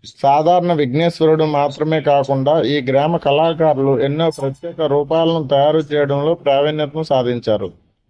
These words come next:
ఉదాహరణకు అయ్యప్ప స్వామిలా కనిపించే వినాయకుడు, హనుమంతుడితో ఉన్న గణపతి, శివుని యొక్క డమరకంపై ఉన్న విఘ్నేశ్వరుడు, గుర్రంపై కూర్చుని ఉన్న గణపతి, ఉయ్యాల ఊగుతున్న విఘ్నేశ్వరుడు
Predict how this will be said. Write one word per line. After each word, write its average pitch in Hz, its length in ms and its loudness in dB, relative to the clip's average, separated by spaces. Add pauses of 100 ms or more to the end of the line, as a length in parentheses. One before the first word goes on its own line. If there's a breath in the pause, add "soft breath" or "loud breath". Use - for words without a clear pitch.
(120)
ఉదాహరణకు 160 680 2
అయ్యప్ప 156 420 2
స్వామిలా 160 500 0
కనిపించే 147 640 -2
వినాయకుడు, 143 760 0
హనుమంతుడితో 156 880 0
ఉన్న 151 240 0
గణపతి, 139 680 -2 (760)
శివుని 170 300 2
యొక్క 175 240 2
డమరకంపై 160 800 2
ఉన్న 156 240 0
విఘ్నేశ్వరుడు, 135 880 0 (140)
గుర్రంపై 160 480 2
కూర్చుని 156 460 -2
ఉన్న 151 140 -2 (140)
గణపతి, 135 520 0
ఉయ్యాల 139 520 0
ఊగుతున్న 156 600 0
విఘ్నేశ్వరుడు 127 840 -2